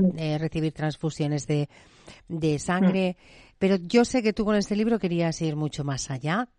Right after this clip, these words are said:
Speaker 2: ¿Podemos decir algunos
Speaker 1: Mm.
Speaker 2: aspectos? Eh, eh, no contar todo, pero algunos
Speaker 1: Sí.
Speaker 2: aspectos que se desvelan sobre esta organización en el libro.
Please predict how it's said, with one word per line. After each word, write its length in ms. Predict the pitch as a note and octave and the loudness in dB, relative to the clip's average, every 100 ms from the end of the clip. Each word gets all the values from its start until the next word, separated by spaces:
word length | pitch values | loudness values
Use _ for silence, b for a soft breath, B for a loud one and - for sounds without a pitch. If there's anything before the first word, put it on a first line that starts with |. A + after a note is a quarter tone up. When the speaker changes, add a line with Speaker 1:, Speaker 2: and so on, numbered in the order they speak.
| - | 0
Speaker 2:
¿Podemos 300 | F3+ F#3 B3+ | 2 2 0
decir 220 | C4 A3 | -2 -2
algunos 360 | E3 E3 F3 E3 | 0 2 2 2
Speaker 1:
Mm. 20 | |
Speaker 2:
aspectos? 720 | E3 - E3 - - D3 - _ b b b | -4 -2 -6 -4 -6 -4 -6 _ b b b
Eh, 140 | E3 | -10
eh, 120 | - F3 | -6 -4
no 160 | F#3+ | -2
contar 340 | F#3 G3 G#3+ G3 | -2 0 0 0
todo, 320 | C#4 C#4+ A3+ | 2 2 2
pero 280 | E3+ D3+ C#3 B B B B B | 0 0 -2 B B B B B
algunos 420 | F#3 F#3 G3+ A3 | -4 0 2 2
Speaker 1:
Sí. 60 | F3+ | 0
Speaker 2:
aspectos 500 | G#3 - G#3+ - G3+ | -2 -2 -4 -4 -4
que 120 | G3+ | -4
se 180 | F3+ F#3+ | -4 -4
desvelan 720 | E3 F3 E3+ F3+ G#3+ G3+ D#3+ | -4 -4 -2 -2 -2 -2 -4
sobre 240 | D3 D#3+ D#3+ | -2 -2 -2
esta 180 | D#3+ E3+ | -2 -2
organización 560 | D#3+ D#3 D3+ - D#3+ | 0 -2 -4 -4 -2
en 80 | D#3 | -2
el 100 | D3+ | -2
libro. 360 | D3+ D3+ G3+ | 0 0 -2